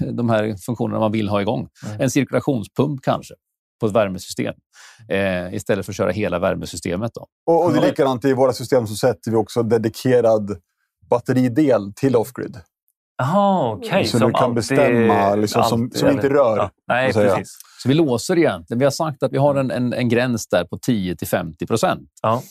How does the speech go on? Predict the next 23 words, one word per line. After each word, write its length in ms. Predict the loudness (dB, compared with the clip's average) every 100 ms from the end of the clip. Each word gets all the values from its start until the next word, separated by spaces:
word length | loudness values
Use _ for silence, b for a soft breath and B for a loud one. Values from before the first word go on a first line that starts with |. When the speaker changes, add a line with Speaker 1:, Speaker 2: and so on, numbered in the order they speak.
| _
Speaker 1:
Så 120 | -4
att 80 | -4
som 120 | -2
kund, 260 | -2 0 0
när 80 | 0
man 160 | 0
tittar 300 | 0 0 0
då, 140 | 2 0
eh, 360 | -2 -2 0 0
när 0 |
vi 60 | -2
pratade 340 | -2 0 0
det 40 | 0
här 80 | 0
med, 180 | -4
med 140 | -4 -2
dimensionering 580 | -2 -2 -2 -2 -2 -2
förut, 320 | -2 -2 -8
Speaker 2:
Mm. 120 | -12 -14 B
Speaker 1:
så 140 | -10 -4
säger 260 | 0 0
vi 80 | -2
att 120 | -6